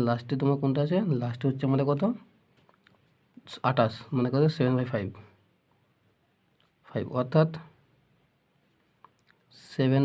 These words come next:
বাই টু, কমা, সেভেন বাই ফোর, কমা, সেভেন বাই ফাইভ, ঠিক আছে? তাহলে এইভাবে আমাদের ছোটো থেকে বড়ো সাজাতে হয়, আমরা তো অবশ্যই দেখে নিলেন। এরপর আমি আর একটা অঙ্ক দেখিয়ে দেবো, ঠিক আছে?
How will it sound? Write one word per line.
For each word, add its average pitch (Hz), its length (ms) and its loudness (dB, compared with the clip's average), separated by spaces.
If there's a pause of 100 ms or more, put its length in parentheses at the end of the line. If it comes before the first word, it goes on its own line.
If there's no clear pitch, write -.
বাই 135 140 4 (600)
টু, 131 120 8 (680)
কমা, 120 280 2 (720)
সেভেন 131 340 2 (120)
বাই 131 140 4 (260)
ফোর, 127 260 0 (360)
কমা, 127 220 0 (160)
সেভেন 123 300 -2
বাই 127 100 -4 (120)
ফাইভ, 110 200 -6 (260)
ঠিক 160 160 4
আছে? 190 120 4 (500)
তাহলে 135 180 4 (140)
এইভাবে 147 320 8
আমাদের 147 280 6
ছোটো 139 240 0
থেকে 135 140 2 (100)
বড়ো 127 260 2
সাজাতে 123 280 4
হয়, 127 180 2
আমরা 123 160 -4
তো 127 100 2
অবশ্যই 120 300 0
দেখে 123 200 -2
নিলেন। 139 180 4 (440)
এরপর 123 280 2
আমি 131 140 6
আর 127 120 2
একটা 131 180 -2
অঙ্ক 123 100 2 (120)
দেখিয়ে 127 220 2
দেবো, 127 200 2
ঠিক 160 140 4
আছে? 185 140 -2